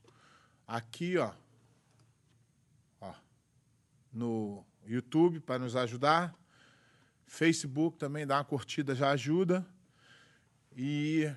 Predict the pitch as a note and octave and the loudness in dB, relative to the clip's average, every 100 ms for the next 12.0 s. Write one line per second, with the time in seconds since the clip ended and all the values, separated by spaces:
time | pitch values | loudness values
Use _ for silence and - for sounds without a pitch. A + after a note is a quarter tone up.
0 | - B2+ C#3 D#3+ - E3 D3 D3 D3+ C#3+ | -10 -6 0 0 0 -4 -2 -2 -2 -2
1 | C#3 D#3+ F#3+ E3 A2+ G#2 - - _ _ | 0 2 4 4 0 -10 -18 -20 _ _
2 | _ _ _ _ _ _ _ _ _ - | _ _ _ _ _ _ _ _ _ -10
3 | B2 B2+ B2 B2 B2 B2 A#2+ A#2+ - - | -6 -2 0 0 2 2 0 -2 -6 -18
4 | _ C3+ C3+ D3+ E3 F3 D#3 E3+ D#3+ D#3+ | _ -8 0 0 0 -2 0 -2 0 -2
5 | D#3+ D#3+ D#3 D3 D3+ D3+ C3+ D3 - C#3+ | -2 -2 -2 -4 -4 -4 -4 -4 -2 -2
6 | B2+ C#3+ C#3 C#3 C#3 C#3 B2+ A2+ C3 C3 | -2 -4 -4 -4 -6 -6 -6 -6 -6 -6
7 | B2 C#3 - C3 C3 - A2+ C#3 C3+ B2+ | -4 -6 -4 -4 -4 -4 -4 -4 -4 -4
8 | B2 B2+ B2 A#2 A2+ B2 B2 A2+ A#2 C3 | -2 -2 0 0 0 0 -4 -6 -4 -6
9 | - _ _ - _ _ _ _ - B2 | -10 _ _ -20 _ _ _ _ -4 2
10 | D3 C#3+ E3+ F#3 F3+ F3 D#3 D#3 F3 G#3 | 2 4 2 2 4 4 4 4 4 2
11 | A#3 _ _ _ _ _ - C3+ D#3+ | -4 _ _ _ _ _ 0 2 2